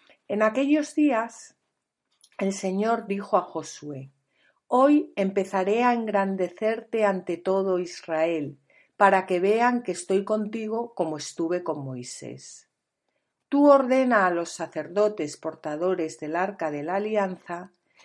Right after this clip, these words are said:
que cuando lleguen a la orilla se detengan en el Jordán'". Josué dijo a los israelitas: "Acercaos aquí a escuchar las palabras del Señor vuestro Dios.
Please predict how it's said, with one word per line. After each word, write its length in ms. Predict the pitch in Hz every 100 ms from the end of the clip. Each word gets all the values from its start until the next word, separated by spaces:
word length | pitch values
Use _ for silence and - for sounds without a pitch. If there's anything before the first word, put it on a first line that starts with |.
| _
que 160 | 208 196
cuando 380 | 202 190 185 185
lleguen 400 | 202 247 269 254
a 100 | 247
la 160 | 214
orilla 640 | 202 202 220 214 226 220 -
se 260 | - - 180
detengan 640 | 165 165 190 196 190 185
en 140 | 175 151
el 160 | 143
Jordán'". 720 | 139 - 139 135 135 127 131 - _ _ _ _ _ _
Josué 760 | _ - 196 - 214 220 254 -
dijo 420 | 180 208 220 -
a 60 | 185
los 260 | 165 -
israelitas: 1080 | 151 147 - 139 135 135 127 - 127 - - _ _ _ _ _ _ _
"Acercaos 800 | 214 202 208 208 254 285 294 285
aquí 440 | 254 262 277 285 -
a 140 | 185
escuchar 680 | 185 - 185 170 - 214 214
las 260 | 196 180
palabras 760 | - 180 190 226 240 233 220 -
del 180 | 160 156
Señor 640 | - 151 151 160 170 170
vuestro 540 | 160 151 - - 151
Dios. 680 | 156 160 147 143 - - _